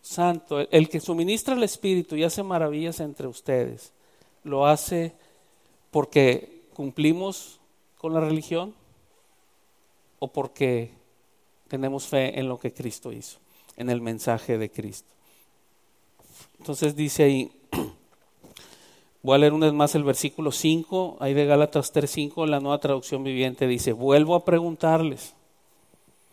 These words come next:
¿acaso Dios les da el Espíritu Santo y hace milagros entre ustedes porque obedecen la ley? Por supuesto que no.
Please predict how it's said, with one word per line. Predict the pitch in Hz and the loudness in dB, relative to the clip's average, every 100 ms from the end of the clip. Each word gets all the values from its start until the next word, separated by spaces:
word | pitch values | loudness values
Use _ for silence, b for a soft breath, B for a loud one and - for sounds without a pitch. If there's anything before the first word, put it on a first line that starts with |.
| b b b b - | b b b b 4
¿acaso | 131 - 180 185 247 | 6 8 8 8 4
Dios | 214 214 220 | 6 8 10
les | 208 | 8
da | 185 190 | 12 12
el | 196 | 10
Espíritu | 185 190 190 185 160 | 6 4 2 2 -4
Santo | - 165 165 - 143 | 4 6 6 0 4
y | |
hace | 156 160 | 4 6
milagros | 190 165 160 170 165 | 2 6 6 4 -2
entre | 160 143 139 | -4 -4 -8
ustedes | - 156 151 151 | 0 6 6 4
porque | 143 - | -4 -4
obedecen | 123 120 127 - 156 | 0 2 0 0 -2
la | 135 | 2
ley? | 123 117 131 b b b _ | 4 2 0 b b b _
Por | 143 127 | -2 -2
supuesto | - 120 147 151 - 165 | -2 -2 2 2 2 -2
que | 139 | 0
no. | 139 170 165 - | 2 2 0 -6